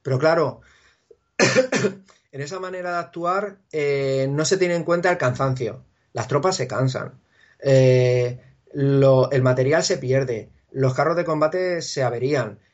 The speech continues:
Eh, necesitas combustible, necesitas munición. Eh, todo eso va produciendo un, un, un constante deterioro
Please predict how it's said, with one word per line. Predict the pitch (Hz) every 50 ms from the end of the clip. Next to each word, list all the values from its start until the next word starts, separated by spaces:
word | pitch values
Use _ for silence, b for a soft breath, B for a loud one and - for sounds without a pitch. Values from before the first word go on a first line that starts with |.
| _ _
Eh, | 131 131 131 131 127 127
necesitas | 131 123 123 127 160 160
combustible, | - - 165 143 127 117 107 - 135 135 135 123 113 107 b b b b b
necesitas | - 127 127 127 135 143 160 160 151
munición. | 160 156 139 127 123 - 131 135 139 139 131 123 127 b b b b b
Eh, | - 127 127 127 123 123 120 107 - - _ _ _ _ _ _ - - - - 131
todo | - 160 170 180
eso | 175 175 190
va | 185 180 175
produciendo | 190 185 165 131 147 165 165 165
un, | 165 160 156 156 151 143 -
un, | 160 160 165 160 -
un | 165 165 165 156
constante | 165 160 151 147 131 - - 156 151 151 151 143 127 151 147 143 143 139 135
deterioro | 127 135 135 131 131 131 127 131 131 143 151 151 151 151 165 175 b